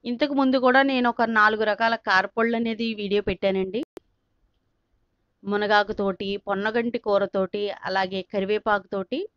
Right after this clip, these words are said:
మామూలు కారపొడి, అలా నాలుగు రకాల కారపొళ్ళు అనేవి పెట్టానండి. చాలా బాగుంటాయి టేస్ట్ అనేది. మనకి రైనీ సీజన్ కానీ, వింటర్ సీజన్ కానీ, కారపొళ్ళు లాంటివి మనం తిన్నామంటే కనుక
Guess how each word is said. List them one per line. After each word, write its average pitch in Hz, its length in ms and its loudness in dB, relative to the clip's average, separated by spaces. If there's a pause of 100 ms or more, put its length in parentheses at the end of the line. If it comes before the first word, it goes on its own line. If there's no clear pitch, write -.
(1000)
మామూలు 247 380 4
కారపొడి, 190 480 2 (100)
అలా 196 220 2
నాలుగు 196 320 4
రకాల 226 320 2
కారపొళ్ళు 196 500 0
అనేవి 196 220 -2
పెట్టానండి. 185 560 -4 (140)
చాలా 196 400 2
బాగుంటాయి 208 500 -2
టేస్ట్ 196 320 -8
అనేది. 202 260 -4 (460)
మనకి 190 360 0
రైనీ 190 300 2
సీజన్ 226 400 -2
కానీ, 208 240 -2
వింటర్ 208 340 -2
సీజన్ 220 360 -6
కానీ, 208 240 -6
కారపొళ్ళు 220 500 2
లాంటివి 233 380 -2
మనం 220 240 -6
తిన్నామంటే 214 580 -4
కనుక 208 240 -8